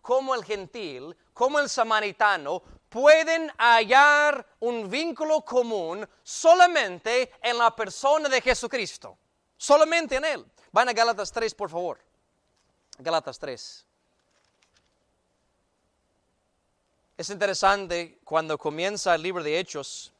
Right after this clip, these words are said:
vemos varias conversiones. ¿Sabes, saben quién es salvo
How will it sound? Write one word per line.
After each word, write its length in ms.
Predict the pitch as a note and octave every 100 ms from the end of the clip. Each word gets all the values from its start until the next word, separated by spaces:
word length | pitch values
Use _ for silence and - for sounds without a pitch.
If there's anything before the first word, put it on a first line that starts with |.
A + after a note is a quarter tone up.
| _ -
vemos 280 | E3+ F#3+ D3+
varias 280 | F3 F3+
conversiones. 840 | - D3+ C3 F#3 F3+ B2 - - _ _ _ _ _ _ _ _ _ _ _ _ _ _ _ _ _ _
¿Sabes, 640 | - A#3 D4+ C4+ - - - _
saben 300 | - B3 B3+
quién 200 | A3+ A3+
es 80 | F#3
salvo 540 | G3 F3+ F#3+ G#3 A#3